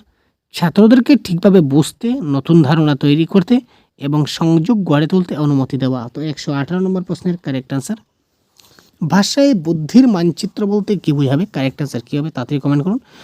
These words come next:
তো এখানে কারেক্ট আনসার হবে ছাত্রদেরকে ঠিকভাবে বুঝতে, নতুন ধারণা তৈরি করতে এবং সংযোগ গড়ে তুলতে অনুমতি দেওয়া is the right answer। লেখার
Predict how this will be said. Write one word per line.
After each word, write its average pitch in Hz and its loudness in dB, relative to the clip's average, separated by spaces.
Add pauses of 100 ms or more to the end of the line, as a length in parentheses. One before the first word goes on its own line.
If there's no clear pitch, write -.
(180)
তো - -20
এখানে 190 2
কারেক্ট 135 -6
আনসার 143 -2
হবে 220 0 (500)
ছাত্রদেরকে 214 2 (120)
ঠিকভাবে 175 0
বুঝতে, 143 -4 (360)
নতুন 165 2
ধারণা 165 2
তৈরি 143 2
করতে 196 2 (340)
এবং 151 0
সংযোগ 180 2 (340)
গড়ে 151 -2
তুলতে 196 -2 (160)
অনুমতি 147 -2
দেওয়া 135 -4
is 160 -4
the 254 -2 (320)
right 123 -8
answer। 110 -14 (2750)
লেখার 233 4